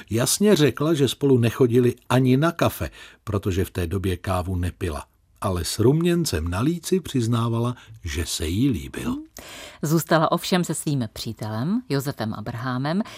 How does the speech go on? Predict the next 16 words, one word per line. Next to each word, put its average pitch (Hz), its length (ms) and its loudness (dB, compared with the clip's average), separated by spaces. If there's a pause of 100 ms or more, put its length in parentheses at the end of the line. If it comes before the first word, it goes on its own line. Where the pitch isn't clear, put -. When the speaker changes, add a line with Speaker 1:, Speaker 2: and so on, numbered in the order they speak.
(260)
Speaker 2:
který 147 280 0
si - 160 -8
později 127 680 -2
stal 185 260 -4
jejím 190 220 0
manželem. 113 680 -2
V - 40 -8
roce 123 260 -4
devatenáct 202 560 -4
set 170 100 -8
sedmdesát 131 540 -8
šest - 320 -8
měli 139 240 -4
svatbu 127 400 -10
na 135 120 -4
Karlštejně. 95 720 -10